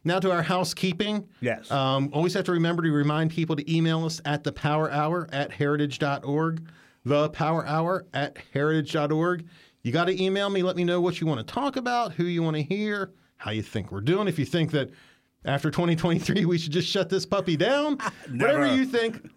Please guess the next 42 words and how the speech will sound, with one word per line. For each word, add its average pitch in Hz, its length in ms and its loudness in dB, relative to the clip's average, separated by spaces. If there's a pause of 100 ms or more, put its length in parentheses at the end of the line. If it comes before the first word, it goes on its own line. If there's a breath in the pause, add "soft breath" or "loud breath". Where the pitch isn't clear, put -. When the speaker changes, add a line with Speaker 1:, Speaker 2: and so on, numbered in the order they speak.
(100)
Speaker 1:
let 160 240 2
us 165 180 0
know. 117 320 0
Speaker 2:
Never. 101 680 -2
Speaker 1:
Now, 160 140 2
John, 190 260 0
where 240 140 0
can 240 100 -2
they 220 100 0
find 196 380 -2
us? - 260 -10 (300 loud breath)
Speaker 2:
We 143 240 0
are, 135 220 2
look 156 240 -4
up 170 160 -2 (320 soft breath)
Heard 202 560 -2
at 143 300 -4
Heritage, 107 760 -4 (360 soft breath)
uh, 107 60 -4
if 98 200 -6
I 98 60 -2
can 95 140 -6
say - 240 -6
it, 143 240 -6
Heard 151 260 -4
at 151 100 -6
Heritage, 143 800 -4
The 113 160 -2
Power 120 360 0
Hour. 107 360 0 (400 loud breath)
You 120 100 -2
can - 20 -2
get 131 120 2
it 123 80 -4
wherever 131 240 0
you 135 80 -2
get 135 80 -8
your 120 80 -2
podcasts, 131 680 -2
Apple, 165 360 -2
Spotify, 147 1000 0
you, 127 200 -6